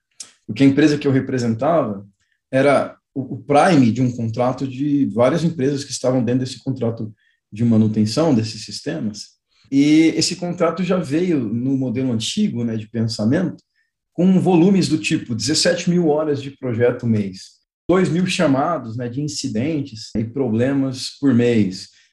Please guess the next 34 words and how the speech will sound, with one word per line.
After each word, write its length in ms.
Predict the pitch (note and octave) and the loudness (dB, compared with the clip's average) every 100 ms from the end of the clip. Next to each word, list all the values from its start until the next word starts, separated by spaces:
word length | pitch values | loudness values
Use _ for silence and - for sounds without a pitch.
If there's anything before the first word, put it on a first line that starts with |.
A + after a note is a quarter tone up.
| - | 0
Tem 200 | E3+ - | 2 2
que 120 | F3 | 0
entregar 560 | E3 D#3 C#3+ D#3+ F3 | 0 0 2 2 0
não 100 | D#3+ | 0
sei 160 | D3+ D#3+ | -2 -6
quantos 300 | E3 E3 - | -6 -10 -6
projetos 540 | D3+ C3 C#3 D3 C#3 | 0 2 4 2 -2
de 100 | B2+ | -6
determinada 480 | C3+ C#3 C3 C3 B2+ | -6 -2 0 0 -2
tecnologia, 960 | B2 A#2+ B2+ C3+ B2 A2+ B2+ G2+ F2+ G2+ | -4 -6 -4 -2 0 0 -2 -2 -4 -6
de 120 | A#2+ | 0
outra 220 | C#3+ C#3+ | 0 0
tecnologia, 480 | C#3 C3 B2 B2+ D3+ | -4 -6 -4 0 2
outro 280 | C#3+ D3 C3 | 0 0 0
número. 440 | B2+ C#3+ A2+ F#2 - _ _ _ _ _ _ | 4 4 4 0 -10 _ _ _ _ _ _
O 80 | C#3 | -10
contrato 680 | F3+ F#3+ - F#3+ G3 - | -2 -2 0 -2 -2 -2
já 120 | C3 C3 | -2 -2
foi 180 | C3+ | -2
escrito 440 | A#2 - A2+ G#2+ - | -2 -2 -4 -4 -6
assim. 300 | - - - _ _ _ _ _ _ - | -12 -12 -18 _ _ _ _ _ _ 2
Nun-, 240 | F#3 A#3+ | 2 4
ninguém 320 | F#3+ G#3 B3 | 6 6 6
sabia 280 | - G#3 G3+ | 4 4 2
o 40 | |
que 80 | G#3 | 2
ia 60 | G3 | 2
acontecer, 680 | F#3+ F3+ C#3+ - D#3+ F#3+ | 2 2 2 2 2 0
né, 100 | D#3 | -6
um 80 | D#3 | -10
contrato 520 | D3 D3+ - D#3 E3 | -6 -6 -4 -6 -6
de 200 | C3 B2+ | -8 -4
alguns 360 | A2+ A#2 F3 B2 | -4 0 0 2
anos, 480 | C3+ F3 F3+ - | 2 0 -6 -14